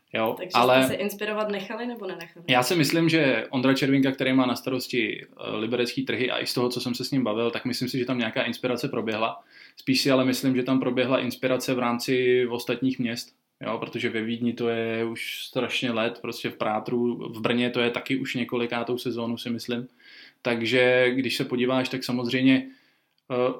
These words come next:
Speaker 1: myslím si, že moc věcí sám už člověk nevymyslí. Prostě okoukáváš to, co jako funguje, a tak to funguje prostě i na těch, i na těch koncertech.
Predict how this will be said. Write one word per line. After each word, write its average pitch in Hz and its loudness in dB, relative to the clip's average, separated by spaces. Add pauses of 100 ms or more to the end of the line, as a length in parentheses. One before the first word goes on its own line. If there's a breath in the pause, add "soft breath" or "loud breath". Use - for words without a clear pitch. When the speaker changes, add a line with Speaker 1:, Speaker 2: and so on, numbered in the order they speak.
Speaker 1:
myslím 139 2
si, 135 0
že 135 4
moc 135 6
věcí 135 2
sám 127 0
už 151 -2
člověk 127 0
nevymyslí. 120 -2
Prostě 120 -2 (380)
okoukáváš 127 0
to, 135 -2
co 135 -4
jako 127 -2
funguje, 117 -2 (280)
a 113 2
tak - -6
to 131 -2
funguje 120 0
prostě 123 -4
i 123 -2
na 120 -2
těch, 123 -4
i 127 -2
na 120 -2
těch 127 -4
koncertech. 117 -2